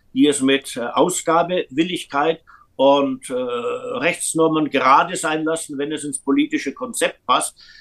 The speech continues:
äh, ihm ja eigentlich leicht machen müsste, dem F-D-P-Vorsitzenden jetzt seine Partei als Korrektiv darzustellen. Wenn aber die F D P ein Korrektiv,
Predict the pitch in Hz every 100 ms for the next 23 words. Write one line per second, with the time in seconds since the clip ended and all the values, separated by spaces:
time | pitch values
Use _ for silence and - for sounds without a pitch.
0 | _ - 131 131 123 120 - - 196 208
1 | 180 156 156 165 180 143 170 254 - -
2 | 175 - 147 139 135 - 120 - 127 120
3 | - 123 - 123 135 170 156 143 143 -
4 | - 120 127 147 - _ _ - 135 143
5 | 139 131 139 143 143 - 151 151 135 202
6 | 220 - 131 123 123 - 117 110 - _
7 | _ 127 165 180 160 160 170 - 156 -
8 | 165 156 147 151 147 - 196 254 -